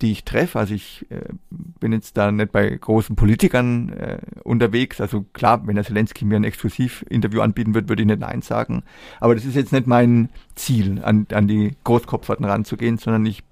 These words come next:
berichte von den Menschen, wie du und ich sozusagen,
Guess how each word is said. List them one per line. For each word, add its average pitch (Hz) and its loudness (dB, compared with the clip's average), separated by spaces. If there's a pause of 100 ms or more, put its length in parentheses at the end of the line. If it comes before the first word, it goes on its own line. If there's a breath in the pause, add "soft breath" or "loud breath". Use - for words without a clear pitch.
berichte 120 0
von 113 0
den 107 4
Menschen, 107 -2 (960 soft breath)
wie 117 4
du 110 6
und 101 6
ich 139 0
sozusagen, 110 -8